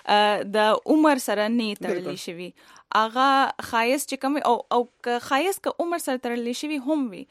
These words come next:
Speaker 1: که ته وګورې، ماشومانو کې بیل رقم خیا-، ښایست وي، لکه په ځوانۍ کې بیل رقم ښایست وي.
Speaker 2: مهم.
Speaker 1: او دا ویل کېږي چې ځوانۍ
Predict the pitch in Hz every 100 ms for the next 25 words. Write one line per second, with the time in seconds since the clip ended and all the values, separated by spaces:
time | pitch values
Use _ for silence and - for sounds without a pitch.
0 | _ _ _ 247 320 349 311 302 294 285
1 | 269 240 262 262 269 285 285 269 254 240
2 | 233 - - _ - 202 208 247 226 226
3 | 220 220 - 208 202 - 202 202 208 202
4 | 202 196 196 208 208 214 214 214 208 226
5 | 240 233 196 214 202 208 202 208 196 196
6 | 202 185 175 214 294 262 302 311 277 269
7 | 330 339 254 - _ _ _ _ _ _
8 | _ _ - 240 240 226 240